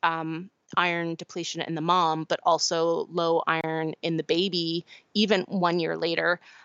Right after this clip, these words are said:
um, because of a depletion of iron storage from that stress. Um, there, uh, was a nineteen ninety study looking at, uh, <laughs> this was another one of those. They took,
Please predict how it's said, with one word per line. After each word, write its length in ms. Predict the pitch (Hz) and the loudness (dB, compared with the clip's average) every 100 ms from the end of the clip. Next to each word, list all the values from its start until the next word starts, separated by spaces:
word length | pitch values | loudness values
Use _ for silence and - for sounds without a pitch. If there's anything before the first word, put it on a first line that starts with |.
| _ - | _ 0
um, 520 | 175 165 156 156 160 - | 2 2 0 -2 -6 -10
because 260 | 170 175 | -6 -4
of 80 | 165 | -2
a 40 | 156 | -4
depletion 420 | 165 170 - 165 | -4 -6 -4 -4
of 60 | |
iron 280 | - 156 160 | -2 -2 -2
storage 580 | - 151 156 175 208 - _ - | -4 -4 -4 -4 -4 -6 _ -4
from 180 | 165 156 | -2 -2
that 180 | - - | -4 -6
stress. 540 | 160 147 180 - - _ _ _ _ _ _ - - | -2 -2 -2 -6 -8 _ _ _ _ _ _ -6 2
Um, 500 | 185 185 170 170 175 - - - _ - | 4 4 2 -2 -6 -12 -20 -20 _ 2
there, 580 | 208 202 196 196 190 - - | 4 6 6 4 2 0 0
uh, 440 | 185 180 175 165 | 0 2 -2 -4
was 160 | 175 185 | -6 -2
a 240 | 180 175 | 0 0
nineteen 380 | 175 180 - 185 | -2 -6 -4 -4
ninety 680 | 175 170 175 175 175 170 170 | -2 -2 -4 -4 -4 -2 -4
study 580 | - 190 170 170 170 170 - | -2 0 0 0 -2 -4 -4
looking 420 | 170 - 175 - | -6 -2 -2 0
at, 460 | 165 170 - - - | 0 0 -2 -6 -2
uh, 260 | 175 165 165 | 0 0 0
<laughs> 40 | |
this 240 | 190 - 240 | -2 -2 -2
was 160 | 247 | 0
another 240 | 214 190 180 | 2 2 2
one 120 | 175 | 0
of 80 | 170 | 0
those. 380 | 170 165 160 - - - | 0 0 -4 -12 -20 -8
They 80 | 185 | -4
took, 340 | 190 214 196 | 2 2 0